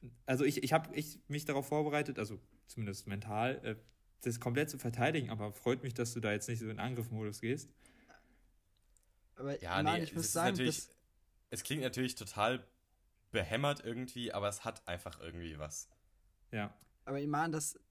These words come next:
Speaker 2: das ist doch wichtig, dass du auch mal lernst, äh, deines Standes mäßig, <laughs> äh, dich auszudrücken.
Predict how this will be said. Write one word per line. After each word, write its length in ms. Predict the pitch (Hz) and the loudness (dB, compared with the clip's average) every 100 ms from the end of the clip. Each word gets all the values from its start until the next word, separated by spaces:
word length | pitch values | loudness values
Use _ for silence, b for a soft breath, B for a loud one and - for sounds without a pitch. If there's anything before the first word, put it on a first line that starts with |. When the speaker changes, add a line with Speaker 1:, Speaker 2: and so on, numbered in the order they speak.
| - - | -14 -8
Speaker 2:
das 160 | 151 175 | -6 -6
ist 140 | 175 | -2
doch 120 | 160 | -2
wichtig, 300 | 165 - 175 | -2 -4 -6
dass 180 | 165 165 | -4 -4
du 60 | 147 | -4
auch 180 | 156 175 | -6 -4
mal 300 | 156 151 139 | 2 2 2
lernst, 600 | 143 175 185 - - - | 0 0 -2 -8 -12 -8
äh, 180 | 147 147 | -6 -4
deines 340 | 147 151 156 | -2 -2 -2
Standes 580 | - 190 180 180 156 - | -2 0 0 0 -2 -2
mäßig, 680 | 143 147 175 147 147 - - | -2 -2 -4 -6 -6 -8 -10
<laughs> 20 | |
äh, 440 | 139 135 127 123 - | -6 -6 -6 -10 -10
dich 160 | 147 - | -10 -4
auszudrücken. 760 | 160 175 - 135 113 - 117 | -4 -4 -6 -8 -10 -10 -16